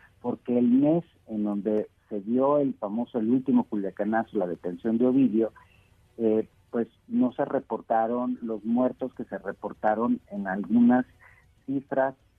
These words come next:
eh, de declaraciones de las mismas autoridades. Entonces, eso sí es, sí debe ser considerado, porque aquí, de todos modos, se nos está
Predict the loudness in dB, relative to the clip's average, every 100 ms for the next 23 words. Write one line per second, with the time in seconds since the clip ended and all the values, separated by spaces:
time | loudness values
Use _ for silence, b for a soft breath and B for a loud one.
0 | _ -8 -8 -8 -12 -4 0 0 -2 -2
1 | -2 -4 -8 -8 -6 -6 -6 -8 -6 -4
2 | -4 -4 -6 -2 0 2 2 0 -2 -10
3 | -8 -6 -4 -4 -6 b b _ -2 -2
4 | 0 -4 0 0 -2 -6 _ -8 -2 0
5 | -2 -4 -8 -6 -8 -4 -2 0 -2 -6
6 | -10 -8 -10 -8 -12 -12 -2 0 0 -4
7 | -10 -6 -2 0 2 0 -2 -6 -4 -6